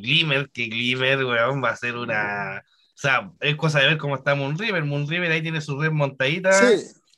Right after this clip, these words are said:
Speaker 1: con Metamask,
Speaker 2: Ah,
Speaker 1: ahí
Speaker 2: mira,
Speaker 1: jugando en,
Speaker 2: Gelato.
Speaker 1: jugando en, en, en la
Speaker 2: Gela-,
Speaker 1: fu-, a, a, es como jugar un
Speaker 2: Gelato
Speaker 1: Ethereum,
Speaker 2: es
Speaker 1: pero, pero está, está, eh, eh, aparte de que es jugar como un Ethereum, porque y, y hay proyectos que ya están muy,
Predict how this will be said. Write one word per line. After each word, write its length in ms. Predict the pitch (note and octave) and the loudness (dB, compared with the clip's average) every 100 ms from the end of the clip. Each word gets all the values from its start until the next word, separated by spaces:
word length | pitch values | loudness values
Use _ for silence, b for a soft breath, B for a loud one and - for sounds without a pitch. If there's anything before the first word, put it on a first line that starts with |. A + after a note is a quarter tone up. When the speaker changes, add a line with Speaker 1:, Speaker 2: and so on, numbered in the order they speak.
| - | -6
Speaker 1:
con 200 | C#3+ C#3+ | -2 0
Metamask, 640 | C#3 C3 C#3 F3 G#3 G#3+ | 2 2 2 2 2 2
Speaker 2:
Ah, 40 | |
Speaker 1:
ahí 60 | D#3 | 0
Speaker 2:
mira, 300 | D#3+ E3 D#3+ - | 2 2 0 -2
Speaker 1:
jugando 480 | D3+ D#3 D3+ C3+ C3 | -6 -4 -2 -2 0
en, 280 | C3 A#2+ - | -2 -6 -10
Speaker 2:
Gelato. 420 | C3 D#3+ E3+ D3 | -2 2 4 4
Speaker 1:
jugando 320 | C#3+ D#3 D3 | 2 2 0
en, 400 | C#3+ C3 B2+ B2+ | -2 -4 -4 -6
en, 0 | |
en 360 | B2 C3 B2 B2+ | -6 -6 -2 2
la 120 | D#3 | 2
Speaker 2:
Gela-, 160 | D3+ C#3+ - B B B B B _ - | 2 -2 -10 B B B B B _ -4
Speaker 1:
fu-, 200 | D3+ D3+ - | -2 -2 0
a, 80 | C#3+ | 0
a, 120 | G#3 | 2
es 180 | E3 G3 | 2 2
como 240 | G#3 G3+ | 4 4
jugar 280 | F3+ E3+ A3 | 6 4 4
un 80 | A3+ | 6
Speaker 2:
Gelato 180 | G#3+ G#3+ | 4 4
Speaker 1:
Ethereum, 300 | B3 B3+ A#3+ | 4 4 2
Speaker 2:
es 80 | |
Speaker 1:
pero, 220 | G3+ G3 F#3+ | 2 2 2
pero 140 | F#3 | 0
está, 280 | F3 F#3 G3 | 0 4 2
está, 140 | E3 F3 | 2 -2
eh, 280 | E3+ F3+ D#3 | -2 -6 -12
eh, 100 | D3 - - | -18 -12 -2
aparte 400 | C#3 G3+ G#3 A3 | 2 2 2 -4
de 120 | A3 | -2
que 160 | G3+ G3+ | 2 2
es 60 | |
jugar 400 | G3+ G3 G#3 G3+ | 2 2 0 -2
como 220 | D#3+ F3+ | -6 -2
un 80 | F#3 | 0
Ethereum, 420 | F3 D#3 G3+ A3 | -2 -2 -2 -2
porque 520 | F#3 F3 D#3 D3+ D3 C#3+ | -2 -2 0 0 2 0
y, 120 | C#3 | -2
y 100 | C3 | 0
hay 120 | E3 | 0
proyectos 380 | D#3+ E3+ F3+ F3+ | 0 -2 -2 -6
que 140 | D#3+ D#3+ | -4 -2
ya 100 | D#3 | 0
están 220 | D#3 D3+ | 0 2
muy, 840 | D3+ E3 F3 F3 E3+ E3+ E3 D#3+ | 2 0 -2 -4 -6 -6 -6 -6